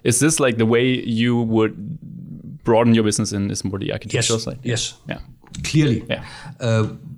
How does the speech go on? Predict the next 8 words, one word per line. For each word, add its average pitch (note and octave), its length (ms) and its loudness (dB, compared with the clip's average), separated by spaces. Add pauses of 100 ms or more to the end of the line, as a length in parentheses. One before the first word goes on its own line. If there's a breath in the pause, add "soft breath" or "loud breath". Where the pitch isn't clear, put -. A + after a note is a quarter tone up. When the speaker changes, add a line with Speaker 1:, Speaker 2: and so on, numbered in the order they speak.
Speaker 2:
uh, F#2+ 460 2
we C3+ 160 4
see, F#3 680 4 (280)
uh, B2 200 4
we C3 120 4
see E3+ 320 4
us C3+ 340 4
as A2 600 2